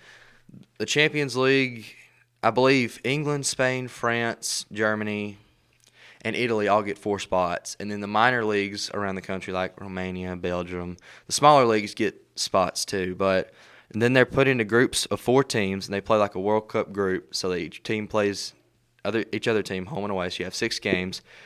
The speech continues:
three for a point, three for a win, one for a tie, none for a loss. The top two advance to the knockouts, which then it's a two-legged,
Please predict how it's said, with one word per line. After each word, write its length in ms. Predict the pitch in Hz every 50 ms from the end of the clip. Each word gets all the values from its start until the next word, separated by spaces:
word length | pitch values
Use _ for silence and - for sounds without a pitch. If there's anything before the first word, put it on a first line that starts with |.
| - - - - _ _ -
three 120 | 110 110
for 160 | - - 123 113
a 40 | -
point, 320 | - 117 113 110 - - - _ -
three 100 | 117 113
for 140 | - 127 120
a 60 | 113
win, 260 | 110 107 107 107 107
one 100 | 104 101
for 120 | 92 - 101
a 40 | -
tie, 220 | 101 98 95 95
none 160 | 95 95 92 92
for 100 | 95 92
a 40 |
loss. 240 | 95 95 92 90 90
The 80 | - 90
top 300 | - - 117 120 120 - -
two 140 | 127 117
advance 480 | 113 107 95 101 98 95 95 - - -
to 60 | 98
the 60 | 95
knockouts, 720 | 101 107 110 107 92 - 90 90 98 - - - - - - - _ _ _ _ - _ _
which 180 | - 101 95 98
then 180 | 104 113 120
it's 180 | 123 117 - -
a 40 | 101
two-legged, 640 | - - 123 120 117 113 110 101 101 95 92 90